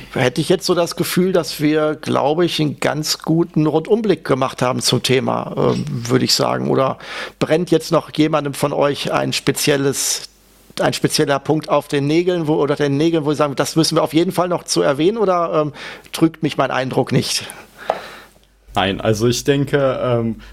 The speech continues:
Speaker 2: wenn auch nicht, äh, wenn wir auch nicht die, äh, komplette Geschichte des Horrorfilms, äh, äh, darstellen konnten, haben wir auf jeden Fall, würde ich sagen, einige wichtige Filme besprochen und wichtige historische, auf wi-, sind auf wichtige historische Entwicklungen eingegangen. Und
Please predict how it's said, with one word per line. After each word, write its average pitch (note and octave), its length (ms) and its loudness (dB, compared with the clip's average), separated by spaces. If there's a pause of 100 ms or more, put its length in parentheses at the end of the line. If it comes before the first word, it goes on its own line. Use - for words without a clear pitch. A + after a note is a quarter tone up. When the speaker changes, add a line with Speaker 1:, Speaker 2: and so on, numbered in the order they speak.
(100)
Speaker 2:
wenn D3+ 180 2
auch C#3 140 2
nicht, D3 320 0
äh, C3+ 360 2
wenn D3 200 0
wir C3+ 100 4
auch C3 80 2
nicht C3+ 320 -2
die, C3+ 240 2
äh, B2 300 2
komplette C#3 680 0
Geschichte D3 460 -2
des C#3 180 0
Horrorfilms, C#3 760 0
äh, B2 300 0 (380)
äh, B2 300 2
darstellen B2+ 560 0
konnten, B2+ 340 0
haben A#2 200 2
wir A#2+ 100 4
auf A#2+ 140 -2
jeden B2 180 2
Fall, A#2+ 460 0
würde B2 160 2
ich - 100 -8
sagen, A#2+ 380 0 (600)
einige E3 360 0
wichtige C#3+ 420 0
Filme C#3 300 0
besprochen D#3 560 0
und C3 160 0
wichtige C3 400 0
historische, B2+ 760 2 (240)
auf B2 160 0
wi-, B2+ 240 2
sind B2 220 2
auf A#2+ 100 2
wichtige C3 360 0
historische B2+ 380 0
Entwicklungen B2+ 480 0
eingegangen. A#2+ 720 0
Und A2+ 340 -2